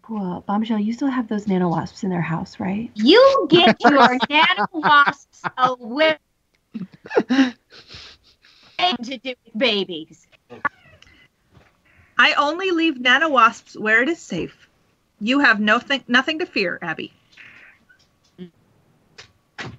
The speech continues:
Speaker 1: So, like, wait, hold on. You, like, started your day on a beach or
Speaker 2: Mm-hmm.
Speaker 1: something?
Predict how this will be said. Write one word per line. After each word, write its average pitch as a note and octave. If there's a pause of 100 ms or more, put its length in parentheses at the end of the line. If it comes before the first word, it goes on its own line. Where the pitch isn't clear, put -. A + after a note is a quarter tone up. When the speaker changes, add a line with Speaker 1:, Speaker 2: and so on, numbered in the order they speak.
(400)
Speaker 1:
So, -
like, F#4
wait, C#4
hold C#4+
on. B3+
You, B3
like, B3
started B3+
your A#3
day A#3
on A3
a G#3
beach F#3+
or -
Speaker 2:
Mm-hmm. B3
Speaker 1:
something? B3